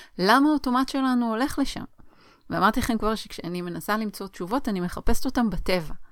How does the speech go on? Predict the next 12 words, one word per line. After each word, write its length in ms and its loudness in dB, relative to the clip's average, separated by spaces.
אני 60 -6
מחפשת 320 2
אותם 240 2
בבסיס, 600 -2
כי 140 -12
שם, 340 6
קודם 260 2
כל, 240 0
אני 140 -4
מוצאת 360 -6
את 120 -8
האינסטינקטים. 640 -2